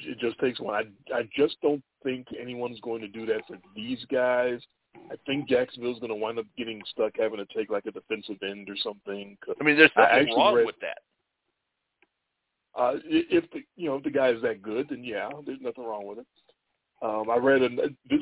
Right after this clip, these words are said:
Speaker 1: this draft apparently is gonna be the most, um, wild and, and unpredictable that you could think of, 'cause I've talked about the quarterback that might move up as high as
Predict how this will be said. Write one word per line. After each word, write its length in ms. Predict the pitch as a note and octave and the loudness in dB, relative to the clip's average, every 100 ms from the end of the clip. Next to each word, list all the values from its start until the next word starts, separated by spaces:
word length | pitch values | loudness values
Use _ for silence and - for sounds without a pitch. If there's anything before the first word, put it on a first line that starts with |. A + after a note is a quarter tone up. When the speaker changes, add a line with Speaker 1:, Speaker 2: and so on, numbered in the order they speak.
| - | 0
Speaker 1:
this 160 | A3+ - | -2 0
draft 260 | D4 B2+ | 2 2
apparently 360 | - B2 D3 D3+ | -2 -8 -6 -6
is 60 | B2+ | -8
gonna 180 | C3+ A#2 | -8 -8
be 260 | B2 A#2+ | -8 -8
the 100 | A2 | -8
most, 440 | A2+ A2+ A2+ - - - | -6 -6 -6 -12 -10 -2
um, 440 | A2 G2+ G2+ G#2 _ _ _ _ _ _ _ _ _ | 0 0 -2 -8 _ _ _ _ _ _ _ _ _
wild 640 | C#3 A#2 A2 B2 B2+ B2+ A#2 | -8 2 4 6 4 2 -4
and, 240 | A2 A2 | -6 -8
and 180 | A2+ A2 | -12 -6
unpredictable 880 | A#2 A#2 A2 A#2+ C3+ A2 A2 G#2 F#2+ _ _ _ | -8 -8 -8 -8 -6 -6 -4 -4 -6 _ _ _
that 100 | - | -10
you 100 | A2+ | -8
could 200 | A2+ G2+ | -6 -6
think 180 | B2+ C3+ | -6 -4
of, 160 | A2 - | -4 -4
'cause 180 | A#2+ | -2
I've 240 | A#2 A#2 A2+ _ _ _ _ _ | 2 2 0 _ _ _ _ _
talked 220 | - D3 D3 | 2 4 4
about 240 | C3 C3 | 2 0
the 60 | A#2 | -2
quarterback 640 | C#3 D#3+ D3+ A#2+ B2 A#2+ | 2 2 4 2 0 0
that 140 | A2+ | -4
might 220 | A2+ A#2+ | -2 -4
move 240 | A2+ B2 A2 | -4 -4 0
up 200 | A2+ A2 | -2 -2
as 120 | G2+ | -4
high 240 | A2 B2+ | 0 0
as 140 | G#2+ | 0